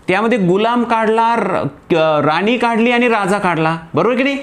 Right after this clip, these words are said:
म्हणजे इथं हे तीन कार्ड जेव्हा काढून घेतले, तेव्हा एक राजा निघून गेला, एक राजा आधीच काढून घेतला. ह्या एकोणपन्नास पत्त्यांमध्ये किती राजे शिल्लक राहिले मग?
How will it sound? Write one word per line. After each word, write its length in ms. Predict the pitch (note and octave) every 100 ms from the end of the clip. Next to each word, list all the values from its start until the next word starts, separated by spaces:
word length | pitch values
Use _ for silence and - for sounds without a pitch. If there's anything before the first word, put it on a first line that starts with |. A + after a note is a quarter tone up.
| - - - -
म्हणजे 240 | D3 F3 A3+
इथं 540 | A3+ G#3 A3+ G#3+ A3+
हे 340 | A#3+ E3 G#3
तीन 460 | A#3 A#3 G#3 A#3 C4
कार्ड 300 | B3 G3+ G3+
जेव्हा 240 | G3 G3+
काढून 380 | G#3 F3 F3+ A3
घेतले, 220 | G3 F#3
तेव्हा 280 | G3+ G3+ G3 - -
एक 240 | G3+ B3+
राजा 300 | A#3 G3 F3+
निघून 300 | G3+ E3+ D#3
गेला, 240 | B2 G2+ F2 - - - -
एक 220 | G3 A#3+
राजा 220 | A3 G3+
आधीच 280 | G#3 F#3+ G#3+
काढून 240 | F#3+ F3+ F3
घेतला. 300 | C#3+ G#2 F#2 - - - - -
ह्या 160 | C3 G#3
एकोणपन्नास 840 | B3 G3+ G3+ C4 B3+ B3 B3 B3+
पत्त्यांमध्ये 580 | B3+ A#3 A#3 B3 A#3+ B3
किती 340 | B3+ G#3+ G#3+
राजे 280 | A#3+ A#3 A#3
शिल्लक 300 | A#3 A3+ A3+
राहिले 220 | A3 G#3+
मग? 200 | G3 G3